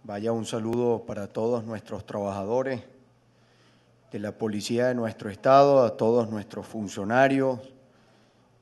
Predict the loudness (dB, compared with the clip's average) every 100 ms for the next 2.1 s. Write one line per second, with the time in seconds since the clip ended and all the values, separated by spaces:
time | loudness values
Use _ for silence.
0 | -16 -10 -8 -8 -8 -6 -6 -6 -8 -4
1 | -2 0 2 0 -2 -4 -4 -4 -4 -6
2 | -8